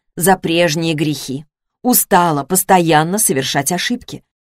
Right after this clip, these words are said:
устала от монотонности, разочарований и всего этого горя. Ее дочь пропала,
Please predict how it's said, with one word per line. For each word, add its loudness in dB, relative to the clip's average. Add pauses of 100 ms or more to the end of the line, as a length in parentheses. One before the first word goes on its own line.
устала 4
от 0
монотонности, 0
разочарований -2 (340)
и 4
всего 2
этого 0
горя. -2 (800)
Ее 4
дочь 0
пропала, 0